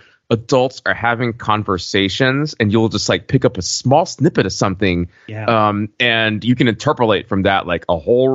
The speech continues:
Speaker 1: range of things from, like, bigger
Speaker 2: Yeah.
Speaker 1: major, <laughs> like, emotional or physical <laughs> issues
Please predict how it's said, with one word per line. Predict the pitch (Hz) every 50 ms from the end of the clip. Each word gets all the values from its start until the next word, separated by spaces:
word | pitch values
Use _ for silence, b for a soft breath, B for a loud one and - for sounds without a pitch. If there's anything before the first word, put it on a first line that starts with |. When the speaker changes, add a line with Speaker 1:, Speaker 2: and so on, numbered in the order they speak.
| 123
Speaker 1:
range | 104 110 113 117 117 113 - 87
of | 82 -
things | - - - - - -
from, | - 92 87
like, | 82 85 85
bigger | - 104 92 92
Speaker 2:
Yeah. | 92 92 92 104 107 -
Speaker 1:
major, | - 160 160 - - - 156 139 127 B B B 196
<laughs> | 160 B -
like, | 120 120 110 -
emotional | 107 113 113 113 120 123 120 - 127 117 110 107
or | 110 90 90 92
physical | - - 110 82 85 95 - - - 135 -
<laughs> | -
issues | 98 - - - - - 180 180 - - - - - _